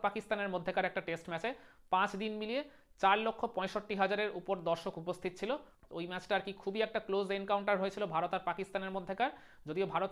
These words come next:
শেষমেশ ম্যাচটা জিততে পারেনি। মাত্র ছেচল্লিশ রানে ওই জায়গায় পাকিস্তানের কাছে তারা হেরে গেছিল। সাইদ আনোয়ার একশো অষ্টআশি রানের একটা ফ্যান্টাস্টিক ইনিংস খেলেছিলেন পাকিস্তানের সেকেন্ড ইনিংসে। বলতে গেলে মূলত তার জন্যই পাকিস্তান ওই জায়গায় তিনশো প্লাস রানের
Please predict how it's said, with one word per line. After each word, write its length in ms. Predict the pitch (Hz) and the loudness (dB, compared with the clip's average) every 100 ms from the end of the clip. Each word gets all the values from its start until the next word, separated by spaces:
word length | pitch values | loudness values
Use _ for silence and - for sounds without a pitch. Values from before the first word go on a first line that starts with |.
| - | -2
শেষমেশ 320 | 185 202 220 180 | -4 -4 -8 -6
ম্যাচটা 240 | 160 - 165 | -6 -2 -4
জিততে 220 | 180 185 196 | -4 -6 -2
পারেনি। 260 | 196 220 311 - 156 | 0 0 -6 -6 -4
মাত্র 180 | 165 190 185 | -2 -4 -4
ছেচল্লিশ 380 | 165 185 185 - | -4 -4 -4 -6
রানে 140 | 196 180 | -4 -2
ওই 80 | 165 | 0
জায়গায় 200 | 175 180 - | 0 0 -2
পাকিস্তানের 420 | 165 175 180 180 185 | -2 -4 -6 -4 -6
কাছে 120 | - | -2
তারা 120 | 196 226 | 0 2
হেরে 220 | 160 147 | 2 0
গেছিল। 260 | 123 - 113 101 - - - - | -2 -8 -12 -14 -20 -20 -18 0
সাইদ 240 | 160 180 196 | 4 4 4
আনোয়ার 260 | 196 202 170 | 4 4 4
একশো 180 | 170 - 180 | -2 2 0
অষ্টআশি 360 | - 190 185 196 | 0 -2 0 0
রানের 220 | 196 214 180 | 0 0 0
একটা 140 | 226 262 - - - | -2 -4 -10 -8 -2
ফ্যান্টাস্টিক 480 | 180 208 214 214 196 | 0 0 -2 -2 -4
ইনিংস 180 | 208 202 | -6 -4
খেলেছিলেন 300 | 196 202 220 214 | -2 0 -2 0
পাকিস্তানের 440 | 165 190 196 190 - | 0 0 -4 -4 -4
সেকেন্ড 220 | 185 196 202 | -4 -2 -4
ইনিংসে। 260 | 202 247 285 - - 151 | -4 -4 -4 -8 -12 -6
বলতে 160 | 175 196 | -2 0
গেলে 120 | 202 190 | 0 0
মূলত 200 | 185 190 208 185 | 0 0 2 4
তার 160 | 185 180 | 4 2
জন্যই 220 | 208 214 180 | -4 2 2
পাকিস্তান 320 | 196 190 190 180 | 2 -2 -2 -2
ওই 60 | 185 | -2
জায়গায় 200 | 208 208 | -2 -4
তিনশো 240 | 202 196 202 | -8 -6 -2
প্লাস 160 | 196 190 | -2 0
রানের 220 | 180 214 | 0 0